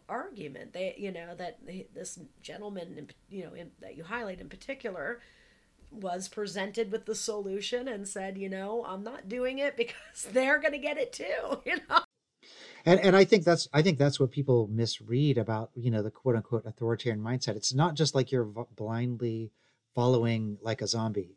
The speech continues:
Speaker 2: I mean, that's <laughs> part of it. Um, but the, but the other part is, um, that, that the narrative of this authoritarianism tells you that they're, you're gonna destroy your enemies and come out, you know, victorious and stuff like that. So they're not just following the leader, they're following this fantasy that,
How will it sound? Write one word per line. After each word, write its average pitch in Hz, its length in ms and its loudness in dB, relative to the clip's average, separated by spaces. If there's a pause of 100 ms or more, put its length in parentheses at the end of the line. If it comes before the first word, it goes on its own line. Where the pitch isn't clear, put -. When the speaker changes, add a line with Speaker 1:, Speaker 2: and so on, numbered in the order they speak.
(100)
Speaker 2:
I 113 60 -2
mean, 120 140 4
that's - 380 0 (180)
<laughs> - 180 0
part 139 180 8
of 101 60 0
it. 113 160 -4 (300)
Um, 123 240 6 (240)
but 180 160 10
the, 196 260 10 (220)
but 175 140 8
the 220 100 12
other 240 160 10
part 117 320 2
is, 117 320 0 (200)
um, 120 300 4 (140)
that, 127 280 2
that 120 240 4
the 127 120 6
narrative 127 600 4
of 120 140 -8
this 120 180 0
authoritarianism 113 920 -2 (300)
tells 156 340 4
you 120 220 4
that 107 200 -2
they're, 117 180 2
you're 113 220 -4
gonna 113 200 0
destroy 110 480 -2
your 110 200 -2
enemies 110 380 -2
and 98 160 -4
come 107 200 -6
out, 104 180 -6 (260)
you 113 140 -6
know, 101 100 -6
victorious 107 640 -4
and 107 80 -14
stuff - 200 -14
like 104 120 -16
that. - 160 -10
So 147 80 6
they're 156 160 8
not 165 200 4
just 139 120 0
following 135 320 6
the 117 80 0
leader, 113 540 0 (300)
they're 123 100 2
following 139 380 8
this 113 180 0
fantasy 123 760 4
that, 104 440 -8